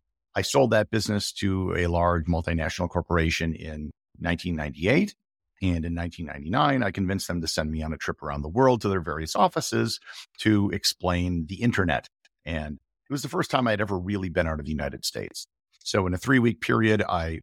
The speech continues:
did a whirlwind trip where I was in <clears throat> Tokyo, Taipei, Singapore, Frankfurt, London, Brussels, and Lo-, Paris. And I got to see the world. It was very eye-opening. <clears throat> I left that company a few months later when my contract expired,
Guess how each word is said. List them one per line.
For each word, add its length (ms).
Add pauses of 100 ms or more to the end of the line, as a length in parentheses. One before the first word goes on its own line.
(220)
did 120
a 40
whirlwind 460
trip 280
where 120
I 40
was 220
in 320
<clears throat> 240
Tokyo, 480
Taipei, 640 (240)
Singapore, 800 (400)
Frankfurt, 640
London, 640 (400)
Brussels, 640 (100)
and 480 (140)
Lo-, 180 (140)
Paris. 340
And 480 (760)
I 100
got 180
to 80
see 160
the 100
world. 340
It 60
was 140
very 260
eye-opening. 680 (120)
<clears throat> 120
I 460
left 220
that 160
company 340
a 60
few 180
months 240
later 400
when 240
my 220
contract 560
expired, 640